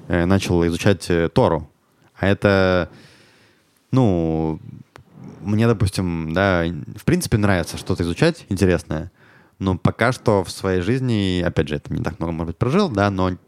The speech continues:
чего-то глубже, интересней, э, серьёзней, чем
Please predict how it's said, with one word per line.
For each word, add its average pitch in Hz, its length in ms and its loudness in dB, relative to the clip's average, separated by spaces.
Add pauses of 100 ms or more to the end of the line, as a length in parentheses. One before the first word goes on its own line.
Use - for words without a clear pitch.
(140)
чего-то 107 540 2 (380)
глубже, 104 680 2 (420)
интересней, 98 800 0 (540)
э, 82 340 -2
серьёзней, 101 800 2 (120)
чем 87 460 0